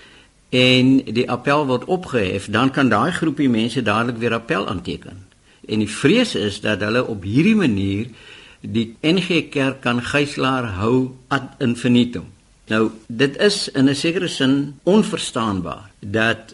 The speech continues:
so 'n plan van aksie gevolg word, aangesien die twintig vyftien synode, volgens my inligting,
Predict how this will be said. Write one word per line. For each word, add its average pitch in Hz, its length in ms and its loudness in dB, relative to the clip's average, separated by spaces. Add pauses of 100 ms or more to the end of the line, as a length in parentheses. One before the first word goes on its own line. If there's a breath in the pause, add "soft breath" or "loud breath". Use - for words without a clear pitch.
(160)
so 180 640 4 (180)
'n 117 380 -2 (220)
plan 143 280 2
van 131 280 -2
aksie 123 500 -6
gevolg 120 560 -2
word, - 240 -12 (140)
aangesien 160 720 -2 (100)
die 117 360 -4
twintig 208 260 0
vyftien 165 380 0
synode, 113 680 2 (180)
volgens 110 420 -4
my 110 160 2
inligting, 113 580 -4